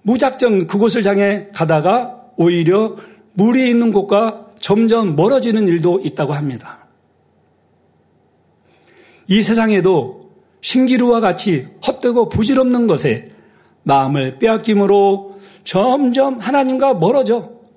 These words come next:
영원한 사망에 이르는 어리석은 사람들이 있습니다. 많은 사람은 이 땅에서 보이는 것이 전부인 것처럼 생각하지만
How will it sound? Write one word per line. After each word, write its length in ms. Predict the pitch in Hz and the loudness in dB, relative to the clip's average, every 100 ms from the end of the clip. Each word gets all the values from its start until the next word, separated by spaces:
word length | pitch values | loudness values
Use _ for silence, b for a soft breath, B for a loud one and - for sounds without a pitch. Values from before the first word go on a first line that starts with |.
| _ _ _ | _ _ _
영원한 460 | 180 165 160 160 156 | 0 2 2 2 0
사망에 420 | 156 254 277 277 | -2 -2 0 0
이르는 440 | 240 202 233 147 - | 0 0 0 -4 -6
어리석은 520 | - 180 262 220 226 226 | -2 -2 -2 -4 -6 -6
사람들이 680 | 185 196 170 185 233 - | -6 -4 -2 -2 -4 -8
있습니다. 680 | - 160 175 151 151 - - _ _ _ _ _ _ _ _ _ _ _ _ _ _ _ _ _ _ B B B B B | -8 -6 -6 -8 -10 -18 -20 _ _ _ _ _ _ _ _ _ _ _ _ _ _ _ _ _ _ B B B B B
많은 300 | B 190 208 | B 2 2
사람은 380 | 190 202 190 196 | 2 0 2 2
이 100 | 175 | 0
땅에서 400 | 180 170 156 165 | 0 0 0 -2
보이는 340 | 160 180 185 180 | 0 2 2 0
것이 200 | 160 165 | 0 -2
전부인 460 | 156 156 160 147 | -2 -2 0 0
것처럼 440 | 151 139 151 143 143 | -2 -2 -4 -4 -4
생각하지만 840 | 170 214 254 226 208 208 240 - | -4 -2 -2 -2 -2 -2 -2 -8